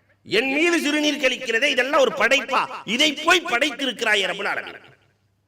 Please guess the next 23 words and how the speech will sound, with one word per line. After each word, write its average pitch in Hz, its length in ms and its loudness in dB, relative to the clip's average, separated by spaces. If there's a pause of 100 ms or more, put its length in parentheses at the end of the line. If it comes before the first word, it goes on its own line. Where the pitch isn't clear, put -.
(1800)
அல்லாஹ் 127 220 -4
சொன்னா, 117 380 -6
"பத்து 120 380 -12
நிமிஷத்துக்கு 139 400 -8
முன்னாடி 135 340 -6
பள்ளியும் 135 460 -8
அதைத்தான் 127 340 -8
சொல்லுச்சு, 107 400 -10
மூசாவெல்லாம் 139 600 -8
ஒரு - 60 -14
படைப்பான்னு 113 540 -10
கேட்டுச்சு." - 600 -20 (1600)
நான் 139 240 -2
எப்ப 139 280 0
வெளியே 185 260 2
வந்தாலும் 160 320 0
குச்சி 139 240 -6
எடுத்துட்டே 160 360 -4
சுத்துறாரு. 120 440 -6 (1500)
அவரை 208 240 2
போய் 202 320 0
படைத்திருக்கிறாயேன்னு 151 880 -2
பள்ளி 147 300 -4